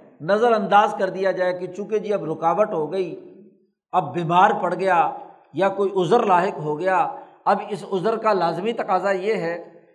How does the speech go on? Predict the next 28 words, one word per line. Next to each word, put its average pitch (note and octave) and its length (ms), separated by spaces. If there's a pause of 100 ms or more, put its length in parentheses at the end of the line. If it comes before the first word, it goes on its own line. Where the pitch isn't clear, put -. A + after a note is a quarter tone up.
(160)
کہ F3+ 140
بس A3 240 (280)
آج G3+ 300
کے A3 80
دن G#3+ 180
نماز F#3 320 (100)
پڑھی A3 220
نہ G3+ 140
جائے، B2 220 (380)
بس D#3+ 200 (120)
چھٹی، F#3+ 320 (580)
فارغ، F3 300 (1000)
آج F#3 340
کے A3+ 100
دن G#3 280
دفتر G#3+ 360
کا A3 100 (140)
کوئی C#4 260
کام G#3 280
نہ F#3+ 160
کیا D3+ 200
جائے۔ B2+ 240 (2750)
وَإِمَّا A3 560
أَن G#3+ 100 (240)
يُنبَذَ A#3+ 540
وَرَاءَ E3 360
الظَّهْرِ G#3+ 600 (480)
بِالْكُلِّيَّةِ، G#3+ 840